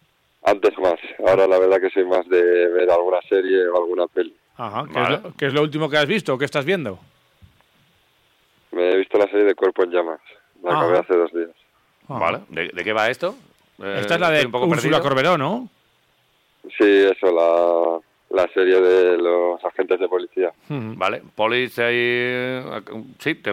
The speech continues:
Speaker 3: eh,
Speaker 2: ¿Tienes alguna serie fetiche?
Speaker 3: acción.
Speaker 2: a-, ¿Alguna serie fetiche? ¿Te van esa, ese tipo de series? ¿Alguna que te, que te haya molado mucho, mucho, que te haya marcado?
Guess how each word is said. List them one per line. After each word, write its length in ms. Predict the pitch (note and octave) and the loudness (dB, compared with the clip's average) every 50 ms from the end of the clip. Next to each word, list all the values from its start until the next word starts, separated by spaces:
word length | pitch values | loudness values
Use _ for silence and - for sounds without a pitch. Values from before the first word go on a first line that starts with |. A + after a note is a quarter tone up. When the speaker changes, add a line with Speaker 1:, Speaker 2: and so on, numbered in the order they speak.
| G#2 A2 | -4 -2
Speaker 3:
eh, 1120 | G#2+ A2 A2 G#2+ G#2+ A2 G#2+ A2 G#2+ G#2+ A2 A2 A2 A2 A2 A2 A2 A2 A2+ A2+ A2+ - - - | -2 -2 0 0 -2 -2 -2 -4 -4 -4 -6 -6 -8 -8 -10 -10 -12 -12 -12 -14 -16 -18 -12 -10
Speaker 2:
¿Tienes 220 | D#3+ D3 C#3 A#2+ | -8 -8 -4 -2
alguna 280 | E3 E3+ D#3 F3+ F3 D#3 | -2 -2 0 -2 -4 -2
serie 240 | - E3+ E3+ E3+ D#3 | -2 -2 -2 -2 -2
fetiche? 360 | - - - - G3 D#3+ C#3+ | -2 -4 -4 -4 -2 0 0
Speaker 3:
acción. 180 | D#3+ F3 F3+ F#3 F3+ | -2 -2 -4 -6 -6
Speaker 2:
a-, 160 | D#3 D#3 E3 | -4 -2 -2
¿Alguna 220 | D#3+ C#3+ D#3 E3 D#3+ | -2 -2 -2 -2 -2
serie 200 | - E3 D#3+ D#3+ | -2 -2 -4 -2
fetiche? 520 | - D3+ C3+ - G3+ G#3 - - E3 D#3+ - | -4 -4 -4 -4 -4 -6 -4 -4 -4 -2 -2
¿Te 80 | - | 0
van 160 | B2 B2+ C#3 D3+ | 0 0 0 -2
esa, 380 | C#3 C#3 C#3+ C#3+ C#3 C3+ C#3 C#3 | -4 -2 -2 0 0 -2 -2 -4
ese 140 | C3 C3+ C#3 | -6 -6 -6
tipo 180 | C#3 C3+ C3+ C3 | -6 -4 -4 -4
de 40 | |
series? 300 | A#2+ C#3+ E3 E3 D#3 C3 | -2 -2 -2 -2 -2 -2
¿Alguna 320 | C3 B2+ B2 C3+ C#3 C3+ C3 | -4 -4 -4 -4 -4 -4 -6
que 80 | C3 | -6
te, 400 | B2+ C3+ C3+ C3 C3 C3 C3 C3 B2+ | -4 -4 -2 -2 0 -2 -2 -4 -6
que 80 | B2+ | -6
te 80 | B2 C#3 | -2 -2
haya 100 | C3+ C3+ C3 | 0 0 0
molado 180 | C3 C3 B2+ | 0 -2 -2
mucho, 300 | C3 C#3 C#3+ C#3+ - C#3+ | -2 -4 -6 -6 -4 -4
mucho, 200 | C3+ C#3+ C#3 C#3 | -4 -4 -4 -4
que 60 | B2+ A#2+ | -2 0
te 60 | B2+ | 0
haya 100 | C3 C3+ | 0 0
marcado? 340 | C3 C3 B2+ C#3+ C#3+ B2 | 0 -2 -2 -2 -2 -4